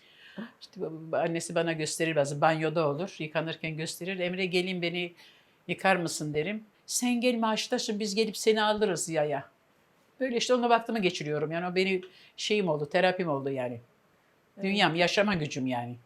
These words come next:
Speaker 2: E, sen hiç evde duran bir insan değilsin
Speaker 1: Değilim
Speaker 2: vallahi.
Speaker 1: ama
Speaker 2: Bu
Speaker 1: vallahi.
Speaker 2: beş ay iyi dayandın.
Speaker 1: Hiç sorma, hiç sorma. Ne yapıyorum biliyor musun? Sabah kalkıyorum, kahvaltımı ediyorum. Toparlıyorum şeylerimi, işte, e, kahvaltı şeylerimi.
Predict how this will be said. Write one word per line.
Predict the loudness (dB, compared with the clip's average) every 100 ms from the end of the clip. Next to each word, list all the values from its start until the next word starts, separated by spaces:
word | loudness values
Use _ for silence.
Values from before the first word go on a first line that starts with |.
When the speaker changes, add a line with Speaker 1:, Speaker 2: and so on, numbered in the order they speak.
| _ -16
Speaker 2:
E, |
sen | -14 -4 -2 0
hiç | 0 4
evde | 4 4 2 2
duran | 4 4 4
bir |
insan | 0 0 -2 -2 0
değilsin | 0 0 -2 -2
Speaker 1:
Değilim | 2 4
Speaker 2:
vallahi. | 6 8 8
Speaker 1:
ama |
Speaker 2:
Bu | 6
Speaker 1:
vallahi. | 8 6
Speaker 2:
beş | 6 6
ay | 6 6
iyi | 4 6
dayandın. | 6 6 4 0 -4 -8 -6
Speaker 1:
Hiç | -4
sorma, | -2 0 -2 -2 -8 -16 _
hiç | -6
sorma. | -4 -2 -4 -4 -10 _ _ _ _
Ne | 0
yapıyorum | 0 0 -2 -2
biliyor | -2 -2
musun? | -4 -8 -12 _ _ _
Sabah | 0 2 2
kalkıyorum, | 0 2 -2 0
kahvaltımı | 0 0 -2 -6
ediyorum. | -4 -2 -2 -2 -6 -12 _ _ _ -20 -18 -18 -18 -4
Toparlıyorum | -2 6 6 8 6 4 2
şeylerimi, | -2 -2 -2 -4 -4
işte, | -6 -6
e, | -8 -10 -14 -16 -8
kahvaltı | 0 4 4 2
şeylerimi. | -2 -2 -2 -2 -2 -4